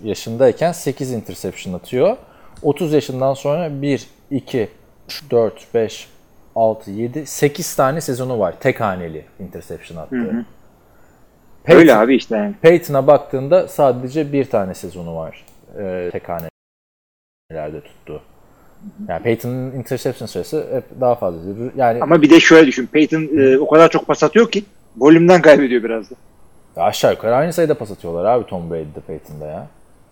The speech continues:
Speaker 2: Hı hı.
Speaker 1: Yani bakalım kariyerinde bir tanesi altı bin yüz yirmi beş pas denemiş.
Speaker 2: Senelik ortalasak daha doğru olur. Yani önemli.
Speaker 1: Ona da şimdi hesap mı yapacağız abi?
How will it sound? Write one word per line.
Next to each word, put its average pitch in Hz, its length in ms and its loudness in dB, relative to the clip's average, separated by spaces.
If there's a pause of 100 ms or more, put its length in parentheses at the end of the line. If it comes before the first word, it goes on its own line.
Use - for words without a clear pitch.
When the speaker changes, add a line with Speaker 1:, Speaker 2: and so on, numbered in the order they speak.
(180)
Speaker 2:
Hı 226 60 -20
hı. 220 40 -14 (480)
Speaker 1:
Yani 82 260 -10
bakalım 95 320 -8
kariyerinde 98 640 -4 (680)
bir 113 80 -12
tanesi 92 300 -6
altı 110 500 -2
bin 110 160 -10 (280)
yüz 104 300 -12
yirmi 110 220 -4
beş 104 240 -4
pas - 280 -14
denemiş. 80 540 -14 (1200)
Speaker 2:
Senelik 156 400 -2
ortalasak 139 400 2
daha 131 180 4
doğru 107 120 -2
olur. 147 200 -4
Yani 175 160 -2
önemli. 180 260 4
Speaker 1:
Ona 117 300 0
da 104 80 0
şimdi 107 260 -4
hesap 101 340 -4
mı 113 60 -8
yapacağız 90 320 -14
abi? 78 220 -10